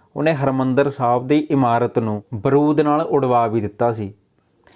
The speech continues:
ਤੇ ਉਸ ਤੋਂ ਬਾਅਦ ਜੋ ਖਾਲਸਾ ਪੰਥ ਸੀ, ਉਹਨੇ ਜਥੇਦਾਰ ਬਾਬਾ ਜੱਸਾ ਸਿੰਘ ਆਹਲੂਵਾਲੀਆ ਜੀ ਨੂੰ ਕਿਹਾ ਕਿ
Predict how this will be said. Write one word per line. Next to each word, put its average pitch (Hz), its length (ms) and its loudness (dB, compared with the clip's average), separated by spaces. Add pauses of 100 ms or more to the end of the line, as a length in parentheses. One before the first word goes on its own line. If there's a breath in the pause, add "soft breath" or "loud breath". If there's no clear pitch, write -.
(200 soft breath)
ਤੇ 180 60 6
ਉਸ 175 120 2
ਤੋਂ 170 140 2
ਬਾਅਦ 151 220 0
ਜੋ 170 140 2
ਖਾਲਸਾ 127 480 -2
ਪੰਥ 120 360 -4
ਸੀ, 101 200 -6 (380 soft breath)
ਉਹਨੇ 170 520 2
ਜਥੇਦਾਰ 135 540 0
ਬਾਬਾ 123 360 -2
ਜੱਸਾ 127 320 -2
ਸਿੰਘ 156 200 -2 (120)
ਆਹਲੂਵਾਲੀਆ 123 560 0
ਜੀ 127 180 0
ਨੂੰ 135 140 2
ਕਿਹਾ 120 340 0
ਕਿ 151 340 -2